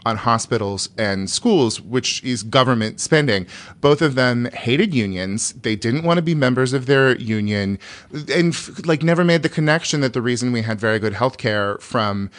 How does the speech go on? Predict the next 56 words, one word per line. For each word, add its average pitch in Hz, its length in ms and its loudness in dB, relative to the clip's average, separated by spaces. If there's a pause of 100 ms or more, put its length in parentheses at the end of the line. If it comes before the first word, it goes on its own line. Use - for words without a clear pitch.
(220)
my 113 120 -2
mom's 107 340 -2
job 180 280 4
was 120 140 -2
because 123 340 -6
of 110 120 -6
that 110 180 -4
union. 127 460 0
And 127 260 -2
the 131 80 0
union 170 360 2
is 131 140 -2
always 120 400 2
just - 300 -6 (260)
somebody 151 360 4
who's 127 120 0
gonna 123 200 2
get 131 220 2
in 120 60 -2
your 117 140 0
way 110 260 4
and 104 100 -2
tell 107 220 0
you 101 160 -2
what 98 160 -2
to 98 100 -6
do. 82 380 -8 (280)
Like, 135 200 2 (220)
America 160 760 0 (160)
is 143 140 -2
so - 260 0
rooted 123 480 0
and 113 180 0
you 107 160 -2
don't 117 180 -2
get 113 160 -2
to 113 100 -8
tell 101 220 -10
me 107 120 -6
what 104 200 -4
to - 80 -14
do. 104 440 0 (340)
And 196 120 -2
there 226 180 2
are 220 80 4
ways, 165 300 2
Sophie, 196 380 -2
that 190 220 -2
I 135 40 6
really 135 360 2
love 123 220 0
and 117 120 -4
respect 104 420 -6
that, - 400 -10
you 156 200 2
know? 180 300 4